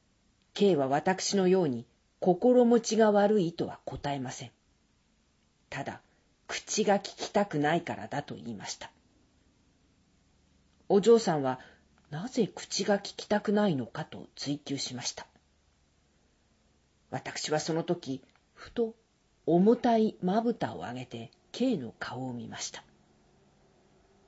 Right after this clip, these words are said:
私にはKが何と答えるのだろうかという好奇心があったのです。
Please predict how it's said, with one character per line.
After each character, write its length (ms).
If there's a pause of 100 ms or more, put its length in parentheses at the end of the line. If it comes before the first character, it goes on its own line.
(320)
私 480
に 100
は 180 (640)
K 220
が 140
何 360
と 100
答 320
え 40
る 80
の 100
だ 120
ろ 100
う 40
か 140
と 120
い 200
う 140
好 280
奇 100
心 220
が 80
あ 40
っ 80
た 120
の 100
で 100
す。 280